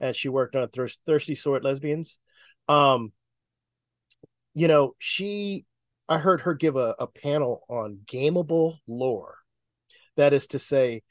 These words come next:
making a mechanical thing out of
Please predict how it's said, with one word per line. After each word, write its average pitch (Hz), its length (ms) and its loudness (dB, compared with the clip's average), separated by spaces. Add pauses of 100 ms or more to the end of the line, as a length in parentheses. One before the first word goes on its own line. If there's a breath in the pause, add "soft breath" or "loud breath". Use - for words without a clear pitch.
(260)
making 170 440 2
a 185 40 2
mechanical 147 920 -4
thing 117 400 -2 (140)
out 131 200 2
of 120 220 0